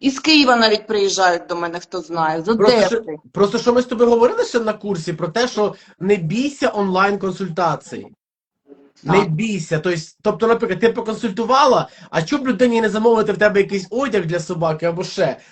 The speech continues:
Speaker 2: Ти розумієш, що це с-, все-таки твоя консульт-, О, ти... а ти мені казала: «Діма, наша мені онлайн-консультація? До мене і так приходять». Онлайн-консультація — це весь світ. А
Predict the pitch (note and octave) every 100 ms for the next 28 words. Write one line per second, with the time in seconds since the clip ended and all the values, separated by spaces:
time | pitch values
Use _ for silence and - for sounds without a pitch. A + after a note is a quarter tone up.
0 | _ G3 G3 B3+ A#4+ - A#3+ A#3 - -
1 | - A#3+ A#3 - G3+ F#3+ A3+ G#3 G3+ G3
2 | D#3+ G3 - B3+ - - F3+ C#4 C4+ B3+
3 | B3 A#3 A3+ F#3+ D#4+ E4+ B3 A3+ C4 C4+
4 | C4 B3 B3 B3 A#3+ A#3+ A3+ D#4 E4 -
5 | G#3+ E3 - - G3+ C4+ C4 C4+ B3+ A#3+
6 | A#3+ A#3 F3 D3+ - _ _ _ G3+ G3
7 | B3 C4 A3+ G#3 G3+ B3 C#4+ C#4+ G3 F3
8 | G#3+ A3 G#3+ - G#3 G3+ D#3 - _ _
9 | _ - E3+